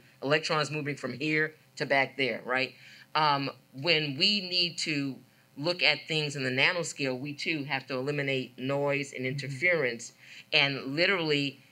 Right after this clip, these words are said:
Speaker 1: it would be like, um, trying to get a picture of a, of a kid that's wiggling or an adult in their seat, and you say, "Keep still," 'cause, you know, with older cameras, you don't want it to get blurry, right? So in order to keep you still,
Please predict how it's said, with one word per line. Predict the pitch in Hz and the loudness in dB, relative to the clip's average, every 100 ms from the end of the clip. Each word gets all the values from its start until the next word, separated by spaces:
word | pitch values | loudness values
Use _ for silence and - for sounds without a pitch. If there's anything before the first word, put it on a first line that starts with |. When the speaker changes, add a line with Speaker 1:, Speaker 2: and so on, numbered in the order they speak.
| - | -2
Speaker 1:
it | 156 | 0
would | 151 135 | 0 0
be | 160 165 | 2 4
like, | 156 147 - - | 4 4 0 0
um, | 139 135 131 120 - | 2 4 0 -4 -8
trying | - 180 | 4 4
to | 180 | 4
get | 175 | 2
a | 151 | 0
picture | - 196 - 180 156 151 143 | 0 -2 0 2 4 4 2
of | 143 143 135 | 2 0 0
a, | 135 127 - | 0 0 -2
of | 127 | -4
a | 131 | -4
kid | 127 180 156 | -2 -2 2
that's | 156 135 | 0 -2
wiggling | 131 160 160 160 156 147 | -2 -2 -2 -2 -4 -4
or | 101 127 120 | -4 -2 0
an | 131 131 | 2 2
adult | 151 147 139 | 2 2 0
in | 147 | -2
their | 147 131 | -2 -4
seat, | - 175 180 135 | -6 -8 -6 -6
and | 139 131 - - | -6 -8 -16 -10
you | 143 | -6
say, | 147 147 | -2 -2
"Keep | - 196 175 | -2 -8 -6
still," | - 175 180 180 | 0 2 0 -4
'cause, | 151 127 | -8 -4
you | 143 | -4
know, | |
with | 123 - | -4 -6
older | 147 151 | -6 -4
cameras, | - 151 147 143 | 2 2 2 -2
you | 143 | -4
don't | 131 | -4
want | 139 139 | -6 -6
it | |
to | 131 | -8
get | 135 | -8
blurry, | 120 143 165 202 233 - _ _ | -4 -4 -2 -4 -6 -18 _ _
right? | 143 151 180 - - - | 2 2 2 -6 -20 -12
So | - 160 | -4 0
in | 151 | 2
order | 170 185 | 4 2
to | 180 170 160 147 - _ _ _ - | 0 -4 -4 -6 -18 _ _ _ -4
keep | 233 226 | -2 -2
you | 170 | -4
still, | - 269 214 165 | 2 4 6 2